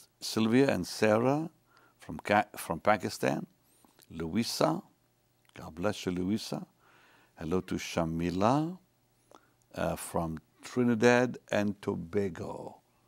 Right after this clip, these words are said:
West Indies. That's a beautiful part of the world, by the way. Hello to Princess Shinwe.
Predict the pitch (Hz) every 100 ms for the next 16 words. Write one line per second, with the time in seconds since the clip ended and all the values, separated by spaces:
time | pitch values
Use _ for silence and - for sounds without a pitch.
0 | - - 80 - - 80 - - 110 117
1 | - 80 78 85 101 127 147 120 101 -
2 | - 104 95 - - 98 92 76 78 -
3 | - 98 _ _ _ _ - - - -
4 | - - _ - 85 95 - 80 - 98
5 | 101 - 90 - - 110 110 131 185